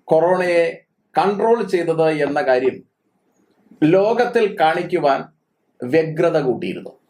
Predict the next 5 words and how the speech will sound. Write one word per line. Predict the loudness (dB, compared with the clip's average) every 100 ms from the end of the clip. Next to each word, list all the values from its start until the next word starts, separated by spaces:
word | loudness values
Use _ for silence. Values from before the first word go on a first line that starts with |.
| _ _ _ _ _ _ _ _ _ _ 0
കേന്ദ്ര | 2 2 2
മന്ത്രിസഭയാണ് | 2 2 2 2 2 2 2 0 -4 -6 _ _ _ _ _ _ _ _ _ 0
കാര്യങ്ങൾ | 2 2 2
കരുതലോടെ | 0 2 2 2 2 2 0 -2 -4
നീക്കിയതെന്നും | -6 -2 0 0 0 -4 -8